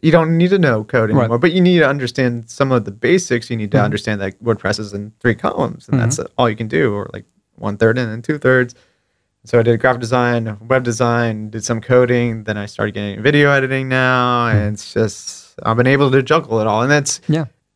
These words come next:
Speaker 1: easier for me. I think that's the reason why Pensacola Vibes is successful. It's because I've been able to do it all myself.
Speaker 2: Mm.
Speaker 1: But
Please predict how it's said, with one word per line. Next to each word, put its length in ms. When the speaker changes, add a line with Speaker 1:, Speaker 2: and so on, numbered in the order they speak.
Speaker 1:
easier 520
for 140
me. 160
I 80
think 140
that's 160
the 60
reason 180
why 100
Pensacola 380
Vibes 260
is 100
successful. 640
It's 100
because 420
I've 200
been 120
able 340
to 380
do 220
it 80
all 180
myself. 960
Speaker 2:
Mm. 200
Speaker 1:
But 340